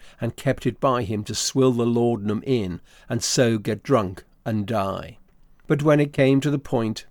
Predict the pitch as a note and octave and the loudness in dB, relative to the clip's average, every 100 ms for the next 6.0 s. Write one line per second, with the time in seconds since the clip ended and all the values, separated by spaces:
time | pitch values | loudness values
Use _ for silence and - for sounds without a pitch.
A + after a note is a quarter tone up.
0 | - _ - A#2+ B2 F#2 - - - _ | -20 _ -4 -2 -2 -2 -4 -14 -18 _
1 | _ _ _ _ _ _ _ _ - C#3 | _ _ _ _ _ _ _ _ 2 4
2 | D#3 D3 C#3 G#2+ G#2+ A2+ G#2+ A#2+ A2+ A#2 | 4 2 0 0 -2 -2 0 0 2 0
3 | G#2 A#2 A2 B2+ A2 F#2+ F#2+ - - A#2 | 0 0 2 2 2 0 -4 -8 -4 2
4 | A#2+ G#2+ - A2 - C3+ B2 - G#2 G2+ | 2 2 -6 -10 -2 0 0 -2 -4 -2
5 | A2 G#2 G2 F#2+ - G2+ - - - - | -2 -2 -2 -4 -4 -6 -6 -12 -18 -18